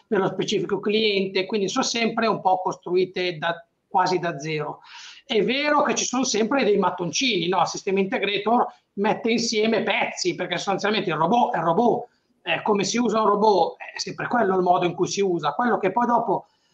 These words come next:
vedo che, me-, insomma, anche nelle passate esperienze, che quando io facevo il tecnico e quello dei manuali veniva da me e mi diceva: "Guarda che mi devi scrivere come tu hai scritto il software, che cosa bisogna pigiare su un'unità di programmazione del robot per fare questo, per fare quell'altro."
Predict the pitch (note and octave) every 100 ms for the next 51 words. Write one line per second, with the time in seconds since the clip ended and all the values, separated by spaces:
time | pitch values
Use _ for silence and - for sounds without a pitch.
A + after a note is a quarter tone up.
0 | _ _ - F#3 C4 G3 F#3 G#3+ G3 G3
1 | G3+ - G#3 F3 G3+ A3 A3 A3 G3+ G3+
2 | A#3 B3 A3 - A#3 A3 A3 G3+ D4 C4
3 | A#3+ D4 G3+ F3+ A#3+ F#3 F3+ F3 - E3
4 | D3 E3+ - B3+ A#3+ G#3+ G#3+ G#3+ A3+ B3+
5 | G#3 G#3 A3+ G3+ A3 B3 A3+ - F3 F3+
6 | D#4 E4 C4 B3 A#3+ C4 - C#4+ B3+ G#3
7 | G3 G3+ G3+ _ _ _ - C4+ C4 C4
8 | D#4 A#3+ - - C4+ C4 - A#3+ A3+ -
9 | A#3+ - - G3+ C4+ B3+ G#3+ A3+ B3 G#3+
10 | A3+ F#3 A#3+ A3 F#3 F#3 F#3 C4+ A3 F#3+
11 | A3+ G#3+ G3+ G3+ G3+ G3+ A3+ A3 C4 A3
12 | A3+ B3 G#3+ A3+ A#3+ - G#3+ A3 G#3 G#3
13 | G#3 G3+ F#3+ G3 F#3 F#3 E3 E3+ D3 D#3+